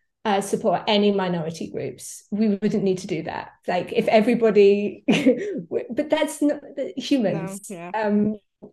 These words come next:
Speaker 1: as
Speaker 2: But I
Speaker 1: much
Speaker 2: like,
Speaker 1: as I
Speaker 2: I like your utopia.
Speaker 1: <laughs>
Speaker 2: It sounds really like a good place
Speaker 1: It
Speaker 2: to be.
Speaker 1: sounds great, but, but we get towards these things by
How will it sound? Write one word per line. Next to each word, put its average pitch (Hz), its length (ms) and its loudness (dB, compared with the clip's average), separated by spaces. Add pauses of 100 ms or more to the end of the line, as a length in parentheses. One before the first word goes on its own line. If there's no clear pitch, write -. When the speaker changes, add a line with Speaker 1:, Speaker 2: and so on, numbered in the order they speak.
(180)
Speaker 1:
as 233 160 2
Speaker 2:
But 262 140 6
I - 20 6
Speaker 1:
much 302 80 6
Speaker 2:
like, 311 200 6
Speaker 1:
as - 120 -8 (100)
I 214 320 2
Speaker 2:
I 302 120 4
like 349 200 2
your 330 120 2
utopia. 262 840 4
Speaker 1:
<laughs> - 40 -10
Speaker 2:
It 254 100 -2
sounds 311 360 2
really 285 180 4
like 240 180 2
a 277 80 -4
good 262 220 -6
place 294 320 6
Speaker 1:
It 262 60 -4
Speaker 2:
to - 40 -10
be. 240 280 0
Speaker 1:
sounds 339 420 2 (100)
great, 302 400 2 (220)
but, 254 320 -2
but 285 260 0
we 302 300 -2
get 277 400 0 (600)
towards 233 1000 -4 (240)
these 214 560 -2
things 240 720 0 (260)
by 214 960 -2